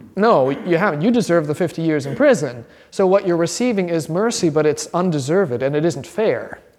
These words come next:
Because then the other guy who did, he got his fifty years. He says, "Well, why are you putting me away for my fifty years when he gets, he, he just gets community service?"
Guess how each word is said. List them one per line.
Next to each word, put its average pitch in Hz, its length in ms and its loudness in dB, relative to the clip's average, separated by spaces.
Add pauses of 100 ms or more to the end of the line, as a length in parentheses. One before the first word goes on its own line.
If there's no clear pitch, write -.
(400)
Because 151 300 0
then 156 140 2
the 143 120 2
other 233 200 6
guy 147 260 -2
who 147 120 -2
did, 175 320 2 (380)
he 202 140 -2
got 139 200 0
his 254 240 0
fifty - 340 -2
years. 143 340 0
He 147 100 -2
says, 147 160 -4
"Well, 180 140 0
why 220 160 4
are - 20 4
you 226 140 2
putting 226 300 2
me 320 120 4
away 311 320 6
for 214 140 -2
my 294 240 0
fifty 285 260 -4
years 233 240 0
when 233 120 2
he 269 100 4
gets, 381 400 4
he, 339 600 2
he 403 300 0
just 320 220 -2
gets 285 160 0
community 294 480 0
service?" 349 720 0